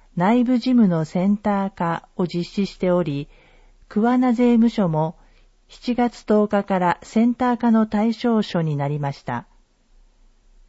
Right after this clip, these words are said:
桑名税務署に書面で申告書、申請書及び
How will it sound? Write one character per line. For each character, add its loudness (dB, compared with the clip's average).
桑 2
名 0
税 2
務 4
署 0
に -4
書 -2
面 4
で 0
申 0
告 -4
書、 -4
申 4
請 0
書 -2
及 2
び -4